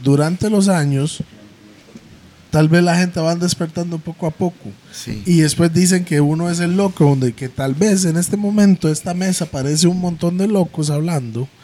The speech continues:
Speaker 2: Ve el tiempo.
Speaker 1: Porque casi nunca hablamos de estos temas. ¿Y por qué?
Speaker 2: El tiempo
Speaker 1: ¿Por
Speaker 2: se
Speaker 1: qué
Speaker 2: va.
Speaker 1: no hablamos de estos temas?
Speaker 2: Porque es
Speaker 1: Porque a
Speaker 2: difícil.
Speaker 1: veces es difícil. Son ti-, son, son temas difíciles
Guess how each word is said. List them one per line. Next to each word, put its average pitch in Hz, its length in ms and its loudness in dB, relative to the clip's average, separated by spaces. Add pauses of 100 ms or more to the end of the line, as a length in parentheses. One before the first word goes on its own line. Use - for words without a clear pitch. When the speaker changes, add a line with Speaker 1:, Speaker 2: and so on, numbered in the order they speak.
(160)
Speaker 2:
Ve 139 160 2
el 123 80 -2
tiempo. 160 300 0
Speaker 1:
Porque 175 420 2 (1300)
casi 208 400 4
nunca 196 340 2
hablamos 185 400 4
de 156 100 4
estos 165 300 0
temas. 196 640 -2 (120)
¿Y 139 120 2
por 147 240 -4
qué? 185 400 -4
Speaker 2:
El 110 120 -6
tiempo 127 320 -2
Speaker 1:
¿Por 196 60 6
Speaker 2:
se 131 120 -2
Speaker 1:
qué 220 80 2
Speaker 2:
va. 220 40 0
Speaker 1:
no 220 100 0
hablamos 208 400 4
de 202 100 2
estos 196 280 0
temas? 196 500 0 (220)
Speaker 2:
Porque 90 220 -14
es 95 100 -8
Speaker 1:
Porque 170 200 -2
a 156 100 4
Speaker 2:
difícil. 165 320 2
Speaker 1:
veces 139 140 -8
es 156 180 -2
difícil. 170 640 0
Son 170 220 0
ti-, - 100 -6 (200)
son, 180 300 0
son 190 300 2
temas 226 460 0
difíciles 226 880 2